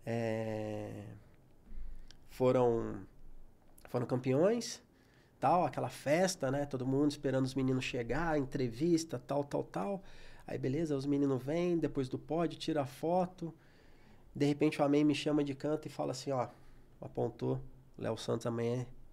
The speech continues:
tem quatrocentos medley. E ele tem que nadar bem, é, na etapa da manhã. E a gente tem que recuperar esse moleque. E isso era praticamente onze horas, onze e meia da noite, meia-noite. A gente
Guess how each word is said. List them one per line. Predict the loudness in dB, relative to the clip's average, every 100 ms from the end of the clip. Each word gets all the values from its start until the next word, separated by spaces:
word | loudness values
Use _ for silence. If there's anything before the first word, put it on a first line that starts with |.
| -16
tem | -8 -6
quatrocentos | -4 -6 -6 -6 -6
medley. | -4 -4 -4 -6 -12 -20 -20 _ -20 -20 -20 -20 _ -20 -20 -8
E | -6
ele | -4
tem | -4 -4
que | -2
nadar | -4 -4 -6
bem, | -2 -2 0 -4 -10 -20 -20 -20 _ -20 -12
é, | -4 -2 0 -2 -2 -2
na | 0
etapa | 2 0 0
da | 0
manhã. | 2 0 0 -4 -6 -20 _ _ -20 -20 -20 -20 -20 _ -12
E | -8 -6 -6 -6 -6
a | -6
gente | -6
tem | -4
que | -6
recuperar | -6 -6 -4
esse | -4 -4
moleque. | -2 -2 -4 -8 -20 -20 -20 -20 -14
E | -8 -4
isso | -4 -4 -4
era | -4 -4 -4 -4 -4 -6 -14 -20 _
praticamente | -12 -8 -4 -2 -2 0
onze | 2 2 2
horas, | 0 0 0
onze | -2 -2 -2
e |
meia | -2 -2
da | -2
noite, | 0 0 -2 -8 -16 -20 -20 -18 -4
meia-noite. | -2 0 0 -2 -4
A |
gente | -8